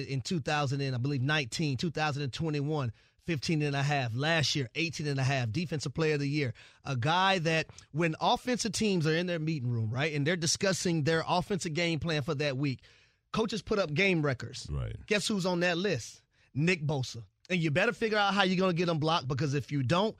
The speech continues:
Speaker 1: he's gonna wreck your game, as a lot of opposing teams probably know at this point right now.
Speaker 2: I, the one thing I never worried about him coming out of The Ohio State University was going to be anything regarding two things, longevity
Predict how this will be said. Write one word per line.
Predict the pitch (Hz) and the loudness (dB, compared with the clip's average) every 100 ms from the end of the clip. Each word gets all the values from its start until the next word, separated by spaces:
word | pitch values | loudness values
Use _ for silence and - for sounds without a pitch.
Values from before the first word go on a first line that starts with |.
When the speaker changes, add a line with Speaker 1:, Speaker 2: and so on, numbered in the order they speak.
| _ _ | _ _
Speaker 1:
he's | 170 135 | -4 0
gonna | 156 139 | 2 2
wreck | 165 175 | 0 0
your | 180 170 | -4 -4
game, | 160 147 120 110 - | -4 -4 -4 -6 -4
as | 139 | -2
a | 147 | 0
lot | 160 160 | 2 2
of | |
opposing | 143 175 175 156 147 | 2 2 2 0 -2
teams | 180 165 135 | -2 -2 -2
probably | 156 147 139 | -2 0 0
know | 156 156 - - 151 | 0 0 -2 -10 -4
at | 147 | -2
this | 165 123 | -2 -2
point | 165 135 | -4 -2
right | 135 127 | 0 0
now. | 120 123 - _ _ 110 | -2 -6 -16 _ _ -6
Speaker 2:
I, | 117 _ _ | -6 _ _
the | 110 | 2
one | 104 170 | 6 4
thing | 185 147 | 4 4
I | |
never | 113 120 120 | 4 4 4
worried | 101 98 104 95 | 4 4 4 4
about | 95 90 | 4 4
him | 90 | 2
coming | - 92 85 | 2 2 4
out | 85 | 2
of | 80 69 | 2 2
The | 92 | 4
Ohio | 85 85 82 | 4 4 2
State | 82 | 2
University | 80 73 80 78 73 69 62 _ _ _ _ _ _ _ | 0 2 2 0 0 -4 -6 _ _ _ _ _ _ _
was | 95 87 | -2 0
going | 110 104 | 2 2
to | |
be | 98 - | 0 0
anything | 107 120 113 98 | 0 2 0 2
regarding | 92 82 90 87 85 | 0 2 2 2 0
two | - 92 | 0 -2
things, | 78 78 73 85 | 0 -2 -2 0
longevity | 82 76 98 101 110 110 | 0 2 2 4 2 2